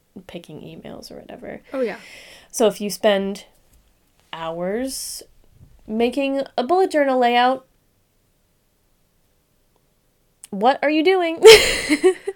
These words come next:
Speaker 2: The main reason I don't bullet journal anymore. <laughs>
Speaker 1: I have, like you said, made a hybrid where I don't have to actually make a big layout anymore because it's a waste of time.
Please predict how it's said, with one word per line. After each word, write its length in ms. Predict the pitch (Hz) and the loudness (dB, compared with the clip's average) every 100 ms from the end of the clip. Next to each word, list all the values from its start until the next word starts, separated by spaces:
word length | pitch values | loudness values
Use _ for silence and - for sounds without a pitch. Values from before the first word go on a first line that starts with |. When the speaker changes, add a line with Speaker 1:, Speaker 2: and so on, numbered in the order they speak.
| _ _ - | _ _ -14
Speaker 2:
The 260 | 202 202 247 | -4 0 2
main 300 | 247 247 220 | 2 2 0
reason 340 | 202 190 185 | -2 -2 -4
I 140 | 180 180 | -4 -4
don't 300 | 180 165 185 | -6 -6 -4
bullet 320 | 190 170 180 | -2 -2 -4
journal 320 | 170 165 165 | -8 -10 -10
anymore. 480 | 165 165 170 175 190 220 226 233 - | -12 -12 -12 -8 -6 -6 -10 -14 -20
<laughs> 480 | - - - - - | -20 -20 -20 -16 -4
Speaker 1:
I 300 | 202 226 233 - | 2 2 2 -4
have, 300 | 202 202 185 _ | -8 -8 -10 _
like 220 | 202 190 185 - | -6 -6 -6 -14
you 220 | 180 185 | -8 -6
said, 360 | 185 170 165 - _ | -4 -4 -4 -6 _
made 280 | - 185 180 | -8 -2 -2
a 60 | 180 | -2
hybrid 640 | - 175 175 170 175 170 | -2 -4 -2 -4 -4 -4
where 180 | 180 165 | -8 -8
I 100 | 165 | -8
don't 200 | 180 190 | -8 -8
have 180 | 185 - | -10 -8
to 60 | |
actually 400 | 175 175 - 180 | -10 -10 -8 -8
make 300 | 170 165 165 - | -6 -10 -12 -14
a 100 | 160 | -14
big 380 | 170 165 165 | -10 -10 -10
layout 500 | 185 175 165 156 160 | -10 -10 -10 -10 -14
anymore 560 | 170 170 160 151 156 160 _ _ _ - | -16 -16 -18 -18 -18 -20 _ _ _ -16
because 540 | 185 175 165 165 - - | -10 -8 -8 -10 -16 -10
it's 120 | 277 | -6
a 40 | |
waste 180 | 311 330 | -6 -6
of 60 | 320 | -10
time. 500 | - 320 330 156 | -12 -10 -10 -12